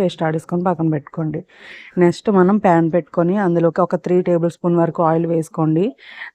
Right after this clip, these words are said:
నేను ఇందులోకి ముందుగా జీడిపప్పు అనేది తీసుకొని ఒక హాఫ్, హాఫ్ కప్పు జీడిపప్పు అనేది తీసుకొని ముందుగా ఫ్రై చేసి పక్కన పెట్టుకుంటున్నాను. మంచి గోల్డెన్ కలర్ వస్తే చాలు, మరి ఎక్కువ మాడిపోయినా సరే టేస్ట్ బాగోదు, దాని టేస్ట్ అనేది పోతుందన్నమాట. So కొంచెం రెడ్గా వచ్చిన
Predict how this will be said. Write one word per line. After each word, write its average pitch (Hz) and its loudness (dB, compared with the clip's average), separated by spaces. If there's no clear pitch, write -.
నేను 175 4
ఇందులోకి 185 2
ముందుగా 170 2
జీడిపప్పు 170 0
అనేది 175 0
తీసుకొని 170 -2
ఒక 180 -2
హాఫ్, 160 -2
హాఫ్ 160 -2
కప్పు 170 -2
జీడిపప్పు 165 0
అనేది 165 0
తీసుకొని 170 -2
ముందుగా 185 2
ఫ్రై 175 2
చేసి 180 -2
పక్కన 180 -2
పెట్టుకుంటున్నాను. 170 -2
మంచి 170 4
గోల్డెన్ 170 4
కలర్ 175 2
వస్తే 170 -4
చాలు, 160 2
మరి 170 2
ఎక్కువ 180 -4
మాడిపోయినా 170 2
సరే 170 0
టేస్ట్ 170 0
బాగోదు, 156 0
దాని 175 0
టేస్ట్ 165 -2
అనేది 170 2
పోతుందన్నమాట. 160 -2
So 202 2
కొంచెం 185 2
రెడ్గా 160 2
వచ్చిన 165 0